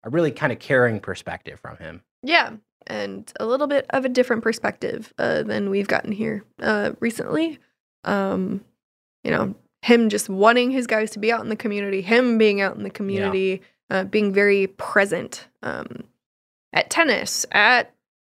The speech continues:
Speaker 2: beach volleyball, at, I'm sure they will be at baseball and softball as
Speaker 1: Mm-hmm.
Speaker 2: their schedule allows. Like, they just, they want to be supportive because the community is so supportive of them, so they wanna give back.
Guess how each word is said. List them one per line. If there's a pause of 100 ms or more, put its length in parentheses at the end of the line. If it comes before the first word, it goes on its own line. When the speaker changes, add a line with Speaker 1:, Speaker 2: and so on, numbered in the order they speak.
(140)
Speaker 2:
beach
volleyball,
at, (1300)
I'm
sure
they
will
be
at (380)
baseball
and
softball
as
Speaker 1:
Mm-hmm.
Speaker 2:
their
schedule
allows.
Like,
they
just,
they
want (220)
to
be
supportive (200)
because
the
community
is
so
supportive
of
them,
so
they
wanna
give
back.